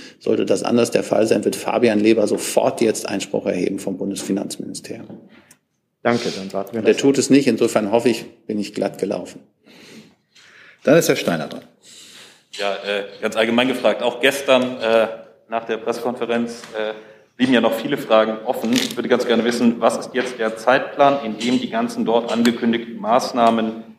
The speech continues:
Speaker 4: jetzt abgearbeitet werden sollen und auch realistisch können? Können Sie uns dazu heute etwas mehr mitteilen? Nach inhaltlicher Ausgestaltung will ich lieber gar nicht erfragen.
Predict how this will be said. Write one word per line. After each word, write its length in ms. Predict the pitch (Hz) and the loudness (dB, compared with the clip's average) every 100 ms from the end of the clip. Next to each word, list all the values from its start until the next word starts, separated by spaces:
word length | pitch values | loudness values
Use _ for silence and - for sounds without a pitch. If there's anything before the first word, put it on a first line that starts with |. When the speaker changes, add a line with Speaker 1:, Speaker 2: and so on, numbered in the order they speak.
| _ _ _ - | _ _ _ -8
Speaker 4:
jetzt 320 | 107 - - | -8 -6 -2
abgearbeitet 800 | - - - 101 98 107 104 98 - - _ | -2 -2 -2 -2 2 0 0 -8 -12 -20 _
werden 420 | 110 110 110 110 - - - _ _ _ _ | -2 0 2 0 -6 -16 -20 _ _ _ _
sollen 460 | 123 131 156 160 - - - | 2 4 4 2 -4 -8 -12
und 140 | 113 | -6
auch 160 | 110 117 | -4 -2
realistisch 640 | 110 107 107 - 110 - - | -2 -2 -6 -8 -10 -10 -4
können? 260 | 123 113 - | 0 0 -2
Können 160 | 113 | -4
Sie 60 | 113 | -4
uns 140 | 117 | -4
dazu 340 | 117 120 120 113 | -4 -2 -4 0
heute 300 | 120 117 120 | 4 4 2
etwas 300 | 101 110 110 - 120 | -4 -6 -8 -8 0
mehr 120 | 131 | 2
mitteilen? 380 | 127 131 120 120 - | 2 4 4 4 2
Nach 320 | 113 113 - 127 | 0 0 -6 -2
inhaltlicher 460 | 120 123 123 110 | 0 0 -2 -4
Ausgestaltung 480 | 110 - - 113 113 | -6 -6 -2 -2 0
will 100 | 110 | -4
ich 100 | 110 | -6
lieber 160 | 110 107 | -4 -2
gar 120 | 107 | -4
nicht 100 | 107 | -6
erfragen. 380 | - - 101 | -12 -6 -6